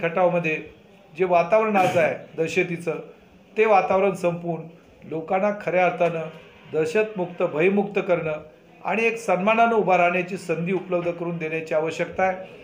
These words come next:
ही निवडणूक तरुणांच्या उज्ज्वल भवितव्यासाठी मी लढतोय, कारण अनेक तरुणांना छोट्या मोठ्या घटनामध्ये, मारामारीच्या घटना असतील, ह्या घटनामध्ये हे मुलं अडकलेली आहेत. एक छोटी घटना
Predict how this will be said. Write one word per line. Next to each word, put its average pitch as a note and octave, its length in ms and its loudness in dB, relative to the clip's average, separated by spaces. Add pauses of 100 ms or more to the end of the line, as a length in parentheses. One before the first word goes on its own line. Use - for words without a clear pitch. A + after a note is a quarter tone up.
(260)
ही F#3 180 -6
निवडणूक F#3+ 580 0 (380)
तरुणांच्या F3+ 680 0 (240)
उज्ज्वल D#3+ 340 -4 (100)
भवितव्यासाठी D#3 800 -4
मी D#3 200 -8
लढतोय, C3+ 320 -6 (600)
कारण E3 220 -2
अनेक F3+ 440 -2
तरुणांना F#3 600 -2 (420)
छोट्या E3+ 260 0
मोठ्या F#3+ 420 0 (760)
घटनामध्ये, F3 540 2
मारामारीच्या F3+ 600 2
घटना D#3+ 300 0
असतील, D#3+ 320 -2 (400)
ह्या F#3 180 -2
घटनामध्ये E3+ 600 0 (320)
हे E3+ 60 -4
मुलं E3+ 240 0
अडकलेली E3 480 0
आहेत. C#3 140 0 (720)
एक E3+ 180 -10
छोटी G#3 340 0
घटना F#3 520 0